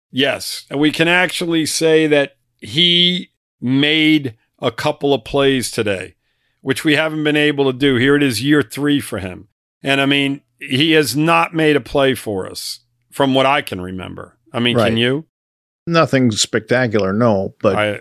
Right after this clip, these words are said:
Speaker 2: I
Speaker 1: can't
Speaker 2: mean,
Speaker 1: think
Speaker 2: you
Speaker 1: of
Speaker 2: know, look,
Speaker 1: anything.
Speaker 2: he, he had two passes to Fence, and,
Speaker 1: Yes.
Speaker 2: uh,
Speaker 1: Yep.
Speaker 2: he looked like he knew what he was doing.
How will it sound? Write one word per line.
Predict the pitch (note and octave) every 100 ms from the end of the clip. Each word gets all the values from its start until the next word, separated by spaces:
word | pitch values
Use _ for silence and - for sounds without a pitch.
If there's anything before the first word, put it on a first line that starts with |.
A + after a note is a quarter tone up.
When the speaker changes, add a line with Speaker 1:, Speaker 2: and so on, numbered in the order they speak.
| -
Speaker 2:
I | G#2+
Speaker 1:
can't | A#2+
Speaker 2:
mean, | B2 A#2
Speaker 1:
think | A#2+
Speaker 2:
you | A#2
Speaker 1:
of | A2+
Speaker 2:
know, | C#3 C3
look, |
Speaker 1:
anything. | G2 B2+
Speaker 2:
he, | -
he | A#2
had | C3 B2
two | D#3+
passes | E3+ C#3 - - A2+
to | -
Fence, | G2+ G#2+ A#2+ C#3+ -
and, | A#2 A#2
Speaker 1:
Yes. | B2+ A#2+
Speaker 2:
uh, | C3 C3+ C#3 C#3 _ _ _ _ _
Speaker 1:
Yep. | - C#3+ - _ _ _
Speaker 2:
he | - C3+
looked | D#3+
like | F3 D3
he | D#3+
knew | D#3
what | F3
he | F3
was | C#3+
doing. | B2 D#3 A#3+ G#3+